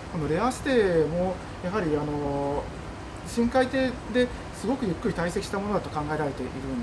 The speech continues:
すね。やはり古いプレートの上である必要があります。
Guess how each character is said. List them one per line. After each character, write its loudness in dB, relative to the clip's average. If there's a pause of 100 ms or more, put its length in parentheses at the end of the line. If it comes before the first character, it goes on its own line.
(300)
す -10
ね。 -2 (240)
や -2
は 4
り 2
古 2
い 0
プ -2
レ 6
ー 2
ト 0
の -2
上 6 (420)
で 6 (160)
あ 0
る 0
必 -2
要 0
が -2 (120)
あ -4
り -4
ま -2
す。 -10